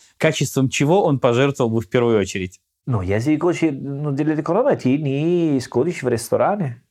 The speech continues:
Speaker 1: С рестораном понятно. Слушай, ну, ресторан, ясно, что это такая статья расходов, от которой
Speaker 2: Да.
Speaker 1: можно отказаться в первую очередь.
Speaker 2: Да.
Speaker 1: Но если мы говорим именно о покупке вот продуктов, да, на каких продуктах можно было бы сэкономить?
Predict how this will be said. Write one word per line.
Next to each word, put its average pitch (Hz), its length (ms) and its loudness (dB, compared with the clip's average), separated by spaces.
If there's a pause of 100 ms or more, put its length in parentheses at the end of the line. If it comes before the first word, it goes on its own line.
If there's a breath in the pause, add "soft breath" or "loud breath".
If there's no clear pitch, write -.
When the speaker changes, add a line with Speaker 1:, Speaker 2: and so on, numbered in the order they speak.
Speaker 1:
С - 120 -12
рестораном 113 480 -2
понятно. 110 400 -2
Слушай, 101 300 -4
ну, 123 200 -2
ресторан, 120 520 0
ясно, 127 340 0
что - 160 -6
это 95 100 -4
такая 107 240 0
статья 107 320 -2
расходов, 135 460 -2
от 101 80 -10
которой 101 280 -2
Speaker 2:
Да. 98 100 4
Speaker 1:
можно 101 160 0
отказаться 98 420 -4
в - 80 -20
первую 95 520 -2
очередь. 110 460 -6
Speaker 2:
Да. 143 320 2
Speaker 1:
Но 117 80 0
если 131 240 2
мы 135 120 4
говорим 131 240 2
именно 120 420 2
о 110 60 2
покупке 120 500 0
вот 101 320 -2
продуктов, 110 560 -2
да, 113 300 0 (520 soft breath)
на 143 160 0
каких 170 300 0
продуктах 139 460 -2
можно 127 260 0
было 131 220 2
бы 107 120 -2
сэкономить? 107 600 -4